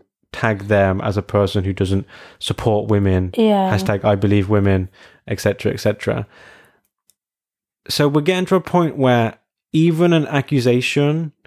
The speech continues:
Speaker 1: is enough to kill a creative person's career, because even if it's completely unfounded, or maybe even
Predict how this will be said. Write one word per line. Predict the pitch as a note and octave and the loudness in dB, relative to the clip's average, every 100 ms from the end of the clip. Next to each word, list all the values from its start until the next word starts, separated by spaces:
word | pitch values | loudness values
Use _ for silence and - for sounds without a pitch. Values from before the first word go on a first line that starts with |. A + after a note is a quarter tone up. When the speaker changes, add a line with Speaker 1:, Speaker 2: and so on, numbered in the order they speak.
| _ _ _ _ _ _ | _ _ _ _ _ _
Speaker 1:
is | C3 A#2+ | 0 2
enough | B2 B2 A#2 - | 2 2 0 -6
to | - | -6
kill | A#2+ - B2+ A#2+ A2 G#2 - _ _ _ _ _ _ _ - | -6 -4 2 2 2 0 -6 _ _ _ _ _ _ _ -6
a | |
creative | A2 - A2 - G#2 | -4 0 -2 -2 -2
person's | A2 G2+ - G2 G2 F#2 | 0 0 0 -2 -2 -6
career, | - G2 F#2+ F#2+ - G2+ - | -4 -2 -2 -4 -8 -14 -6
because | A2+ - A#2 A2 G#2 - - - - _ _ _ _ _ _ _ - | -6 -2 2 2 0 -8 -20 -20 -20 _ _ _ _ _ _ _ 0
even | D#3 E3 E3+ | 2 4 2
if | D#3 | 0
it's | - - - _ _ _ _ _ _ - | -2 -10 -18 _ _ _ _ _ _ -6
completely | B2+ - C3 B2+ | -4 0 0 2
unfounded, | A#2+ A2 G#2+ G2 F#2+ F#2 G2 G#2+ - - | 0 0 0 -2 -2 0 -2 -2 -8 0
or | A2 G#2 | 2 2
maybe | G#2+ A#2+ A#2+ A#2 | 2 2 4 4
even | A2+ A#2 A2+ | 2 2 0